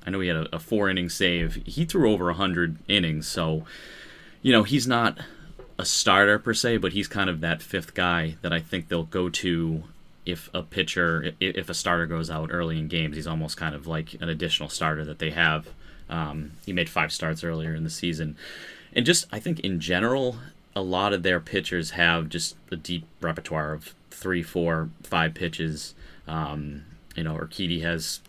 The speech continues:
pitches moving in all different directions. So I think they really, they don't have super hard throwers in the rotation, but they have guys with a, a deep arsenal that kind of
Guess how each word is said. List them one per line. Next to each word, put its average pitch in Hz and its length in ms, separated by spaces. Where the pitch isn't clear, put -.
pitches 85 300
moving 85 240
in 82 100
all 82 160
different 82 300
directions. 82 560
So 80 160
I 90 80
think 110 160
they 101 100
really, 87 480
they 101 80
don't 110 180
have 90 300
super - 440
hard 95 320
throwers 101 600
in 117 120
the 117 80
rotation, 113 580
but 90 160
they 87 80
have 85 160
guys 82 320
with 78 180
a, 78 120
a 80 160
deep 82 240
arsenal 82 480
that 80 120
kind 78 220
of - 240